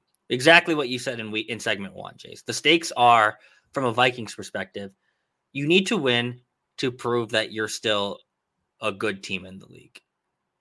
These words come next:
If you lose, there is questions of, well, they played a basically triple A Green Bay Packers team minus Aaron Rodgers in, in week one. What is that gonna look like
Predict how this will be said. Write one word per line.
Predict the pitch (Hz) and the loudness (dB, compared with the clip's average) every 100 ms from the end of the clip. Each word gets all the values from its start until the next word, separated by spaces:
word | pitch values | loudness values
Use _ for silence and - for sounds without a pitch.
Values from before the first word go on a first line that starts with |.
| - | -6
If | 127 156 | -4 -2
you | 202 | 0
lose, | 160 139 127 123 - _ _ _ - | 2 2 0 -6 -14 _ _ _ -2
there | 127 123 | 2 2
is | 127 | 0
questions | 123 135 117 - 113 104 | -2 0 0 -2 -10 -8
of, | 104 101 98 - _ _ _ _ | -4 -2 -4 -10 _ _ _ _
well, | - 110 - | -8 -8 -6
they | 123 113 | -6 -4
played | 139 139 | 0 0
a | 113 113 110 | -2 -4 -6
basically | 110 123 123 123 120 117 107 _ - | -2 -2 -2 -6 -4 -4 -6 _ -8
triple | 135 123 123 | -6 -4 0
A | 117 110 | 0 0
Green | 101 - 113 | -4 -8 -6
Bay | 107 104 | -2 -2
Packers | - 101 98 - - | 2 2 2 -4 -14
team | 95 95 92 101 _ - | -14 -14 -14 -18 _ -6
minus | 110 101 98 - | 0 2 0 -4
Aaron | 98 95 | -6 -4
Rodgers | 92 92 - - - - _ _ _ | -6 -8 -10 -16 -18 -20 _ _ _
in, | - - 113 117 | -20 -10 -6 -6
in | 113 107 | -6 -4
week | 104 98 | -4 -6
one. | 98 92 104 - _ | -10 -10 -12 -16 _
What | 131 151 | 4 4
is | 131 | 4
that | 117 123 | 2 2
gonna | 123 101 | 0 -6
look | 98 - | -8 -10
like | 95 101 | -10 -12